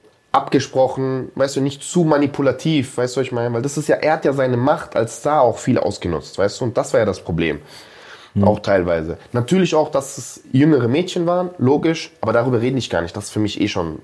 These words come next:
Speaker 1: strafbar Level tausend. So, aber er hat ja Mädels auch teilweise manipuliert. Auch ältere, fünfundzwanzigjährige manipuliert, dass die bei ihm daheim waren, die konnten nicht raus. Er hat die so behandelt, so eifersüchtig. Das ist gar kein Sinn, weißt du, was ich meine? So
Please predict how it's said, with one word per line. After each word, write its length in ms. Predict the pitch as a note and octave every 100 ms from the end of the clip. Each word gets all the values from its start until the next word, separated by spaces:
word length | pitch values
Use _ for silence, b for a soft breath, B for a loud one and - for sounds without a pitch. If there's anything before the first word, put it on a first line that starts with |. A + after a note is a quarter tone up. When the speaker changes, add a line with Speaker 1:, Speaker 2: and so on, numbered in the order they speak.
| _ _ _ -
Speaker 1:
strafbar 420 | - - F#2+ G2
Level 180 | F2 E2+
tausend. 420 | E2 D#2+ C#2+ - B B B B B B
So, 320 | G2 F#2 - B B B
aber 440 | G#2+ G#2+ G#2 G2 - -
er 100 | A#2+
hat 80 | D3
ja 160 | C3+ D#2
Mädels 320 | A2+ C#3+ D#3+ A2
auch 140 | A#2
teilweise 300 | C3+ C#3+ A#2+
manipuliert. 720 | A2+ G#2+ - G2 D#3+ A#2 - - _ -
Auch 160 | G#2+ -
ältere, 400 | C3+ D#3+ A2+ -
fünfundzwanzigjährige 1080 | - D3 B2 C3 D#3 - - G2+ F#2 F2+ -
manipuliert, 420 | A2 - A2 C3
dass 120 | G#2 -
die 60 |
bei 80 | G#2
ihm 200 | - C#3
daheim 280 | G#2+ B2 C#3
waren, 100 | G#2+
die 60 | G2
konnten 240 | B2+ A2+
nicht 180 | G2+ -
raus. 320 | B2 A#2 - B B B B
Er 100 | A2
hat 80 | A#2+
die 60 |
so 120 | A2+
behandelt, 500 | G#2+ G2+ C3+ B2 -
so 540 | - - G#2 A2+ G2+ -
eifersüchtig. 640 | C#3 D#3 A#2+ A#2 - G#2 -
Das 120 | -
ist 160 | - -
gar 100 | B3+
kein 220 | - F3+
Sinn, 260 | A3 D#3+ G2+
weißt 160 | D3 E3
du, 20 |
was 40 |
ich 40 | D#3
meine? 120 | D3
So 140 | B2